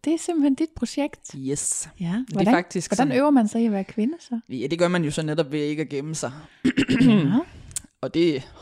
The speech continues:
Speaker 2: åh, det er lidt svært, ikke?
Speaker 1: Så hvad har du på?
Speaker 2: Ja, så bliver det jo så sådan noget, øh, småt blonde dims
Speaker 1: Mhm.
Speaker 2: i stedet for.
Speaker 1: Mhm.
Speaker 2: Øh, og det er sgu lidt en udfordring for mig, for det er jeg fandme ikke så god til.
Speaker 1: Nej.
Speaker 2: Men, men jeg gør det.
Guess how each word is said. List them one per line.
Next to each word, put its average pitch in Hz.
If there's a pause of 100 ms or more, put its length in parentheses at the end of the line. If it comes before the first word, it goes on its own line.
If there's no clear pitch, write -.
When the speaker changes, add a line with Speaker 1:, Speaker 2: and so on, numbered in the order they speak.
(100)
Speaker 2:
åh, 131 (380)
det -
er -
lidt -
svært, 127
ikke? 254 (160)
Speaker 1:
Så -
hvad 202
har 277
du 262
på? 311 (440)
Speaker 2:
Ja, 151
så - (100)
bliver 269
det 220
jo 185
så 208
sådan 214
noget, 160
øh, -
småt -
blonde 185 (280)
dims -
Speaker 1:
Mhm. 226
Speaker 2:
i -
stedet 160
for. 156 (220)
Speaker 1:
Mhm. 240
Speaker 2:
Øh, 151
og -
det 190
er 175
sgu -
lidt 185
en 185
udfordring 185
for 185
mig, 202
for -
det 196
er -
jeg 190
fandme 226
ikke 226
så -
god 208
til. 196 (480)
Speaker 1:
Nej. 208
Speaker 2:
Men, 285
men 196
jeg 220
gør 233
det. 466